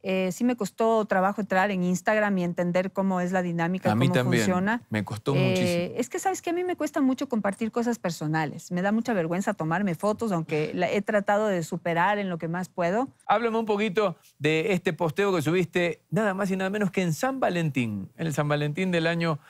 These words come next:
Speaker 2: pasado, en donde hablas de tu esposo. ¿Quién es él? Como dir-, ¿y cómo es él?, diría, eh, José Luis Perales.
Speaker 1: Bueno,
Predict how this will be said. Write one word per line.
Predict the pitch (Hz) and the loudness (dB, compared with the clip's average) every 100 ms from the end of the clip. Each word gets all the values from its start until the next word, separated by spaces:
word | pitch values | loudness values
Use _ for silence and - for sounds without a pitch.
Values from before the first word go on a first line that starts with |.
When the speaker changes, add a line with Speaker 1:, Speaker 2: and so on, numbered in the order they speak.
| - _ | -20 _
Speaker 2:
pasado, | 160 156 202 202 202 190 _ _ | 0 2 0 2 0 -4 _ _
en | 135 139 | -2 0
donde | 143 147 | 2 4
hablas | 165 170 165 156 147 135 131 - 151 | 4 4 2 4 2 2 0 -4 -2
de | 135 | -2
tu | 127 | -2
esposo. | 127 131 117 104 95 101 - | -2 0 -2 -2 -10 -10 -6
¿Quién | 180 190 | 0 2
es | 190 - | 0 2
él? | 220 254 247 - _ _ _ _ _ _ - | 0 0 -8 -12 _ _ _ _ _ _ -4
Como | 151 147 | 0 2
dir-, | 156 185 | 2 2
¿y | 156 | 2
cómo | 208 214 196 | 2 0 0
es | 175 | 0
él?, | 170 | 0
diría, | 147 147 151 139 135 123 120 - - | 2 2 2 2 2 0 -2 -6 -8
eh, | 123 123 | -4 -4
José | 123 123 143 | -4 -2 0
Luis | 143 | 0
Perales. | 131 120 110 98 98 - _ _ _ _ _ _ _ _ | 0 0 0 -2 -8 -12 _ _ _ _ _ _ _ _
Speaker 1:
Bueno, | 254 220 190 | 0 2 0